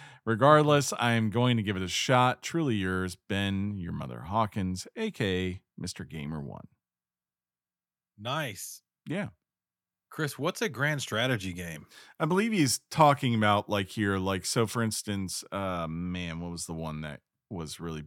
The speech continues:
Speaker 1: big last year or the year
Speaker 2: Age of
Speaker 1: before?
Speaker 2: Empires?
Speaker 1: No, not Age of Empires.
Speaker 2: Civilization?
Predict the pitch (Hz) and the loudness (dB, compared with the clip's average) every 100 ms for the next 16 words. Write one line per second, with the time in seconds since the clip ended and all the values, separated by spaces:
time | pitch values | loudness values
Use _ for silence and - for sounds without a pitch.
0 | - 80 78 58 _ 76 78 78 78 82 | -10 -10 -10 -12 _ -18 -12 -10 -10 -10
1 | 87 76 73 123 110 113 143 160 185 196 | -10 -10 -6 -4 -4 -2 0 4 6 6
2 | 175 151 - _ _ 120 127 135 135 131 | 4 0 -12 _ _ 0 4 6 6 6
3 | 135 131 135 147 123 120 107 104 143 147 | 6 4 2 -2 -4 -4 -2 0 2 4
4 | 147 135 147 170 208 196 | 4 4 4 4 4 4